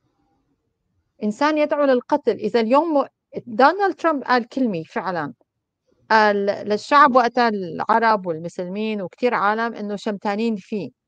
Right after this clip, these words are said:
إنه بيستاهل كل هذا ال-، ال-، ال-، التعذيب. فقال لهم: "شوفوا إذا قدرانين هني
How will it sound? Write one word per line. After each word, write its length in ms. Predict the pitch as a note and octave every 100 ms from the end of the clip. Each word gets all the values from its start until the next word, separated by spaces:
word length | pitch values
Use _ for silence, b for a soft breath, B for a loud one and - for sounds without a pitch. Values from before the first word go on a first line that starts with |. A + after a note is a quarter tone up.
| _ _ _ _ _ _ _ _ G3+
إنه 120 | A3
بيستاهل 720 | A3+ A3+ - C#4 D4+ C#4+ B3 -
كل 140 | C4 B3+
هذا 360 | A#3+ A3 G#3+
ال-، 140 | G3+ E3
ال-، 200 | E3 E3
ال-، 380 | D#3 D#3+ -
التعذيب. 600 | D#3+ - F3+ F3+ G#3 E3+ C#3+ _ _ _ _ _ _
فقال 240 | A#3 C4+ D4
لهم: 140 | C#4
"شوفوا 440 | C4 D#4+ F4 B3 G3+
إذا 220 | F#3+ G#3
قدرانين 500 | G3 G#3 G#3+ B3 C#4+
هني 380 | C4 A3 F3